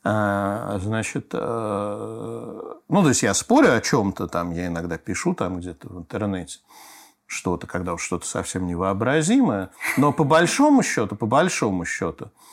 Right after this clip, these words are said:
я считаю, что сп-, спорить можно только с равным. А, я никоим образом себя не возвышаю, но, а, в этом смысле, но, э, для того, чтобы был спор,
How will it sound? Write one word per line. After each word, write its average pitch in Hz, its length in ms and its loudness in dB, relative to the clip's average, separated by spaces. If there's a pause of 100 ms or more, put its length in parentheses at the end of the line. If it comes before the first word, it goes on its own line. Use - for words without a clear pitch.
(580)
я 208 420 6
считаю, 202 400 0
что - 140 -4
сп-, - 360 -8
спорить 214 460 0
можно 151 280 0
только 135 300 -4
с - 140 -4
равным. 76 520 -2 (840)
А, 101 680 -2
я 147 320 2
никоим 143 580 2
образом 120 200 0
себя 123 160 0
не 120 100 0
возвышаю, 123 800 0
но, 139 420 -2 (580)
а, 120 680 2
в 117 40 0
этом 123 200 -2
смысле, 113 500 -2
но, 123 840 -2
э, 113 40 -6
для 131 240 0
того, 135 240 0
чтобы 113 520 -2
был 117 320 0
спор, 240 500 0